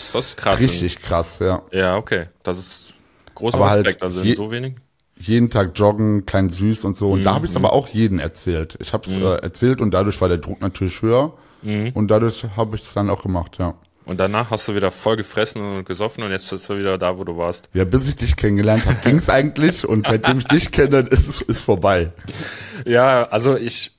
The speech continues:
Speaker 1: kann auch nichts dafür. Ich esse gern. Ich esse gern und trinke
Speaker 2: Ja.
Speaker 1: gern und
Speaker 2: Deswegen
Speaker 1: genieße
Speaker 2: haben wir,
Speaker 1: das Leben.
Speaker 2: deswegen haben wir auch alle Restaurants hier bei uns in der Gegend schon, schon durch quasi.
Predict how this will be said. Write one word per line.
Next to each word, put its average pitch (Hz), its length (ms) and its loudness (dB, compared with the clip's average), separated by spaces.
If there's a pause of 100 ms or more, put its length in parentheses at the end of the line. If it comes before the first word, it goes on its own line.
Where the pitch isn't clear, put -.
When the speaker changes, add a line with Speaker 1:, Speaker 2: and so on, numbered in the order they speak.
(180)
Speaker 1:
kann 120 200 -4
auch 98 100 -2
nichts 120 220 -8
dafür. 87 320 -8
Ich - 120 -10
esse 98 220 -8
gern. 80 300 -6
Ich - 100 -12
esse 107 220 -6
gern 101 580 -4 (140)
und 80 400 -12 (380)
trinke 95 260 0
Speaker 2:
Ja. 87 80 4
Speaker 1:
gern 98 480 -2
und 82 480 -12 (1200)
Speaker 2:
Deswegen 113 240 0
Speaker 1:
genieße 113 120 4
Speaker 2:
haben 143 100 4
wir, - 60 4
Speaker 1:
das - 140 2
Leben. 117 400 -6 (360)
Speaker 2:
deswegen 107 280 0
haben 110 100 4
wir 113 60 6
auch 104 160 -2
alle 120 200 4
Restaurants 110 580 0
hier 113 160 2
bei 104 100 0
uns 104 240 -2
in 98 100 0
der 92 120 0
Gegend 95 340 -2
schon, 92 380 -2
schon 90 260 -4
durch 95 260 0
quasi. 87 400 -4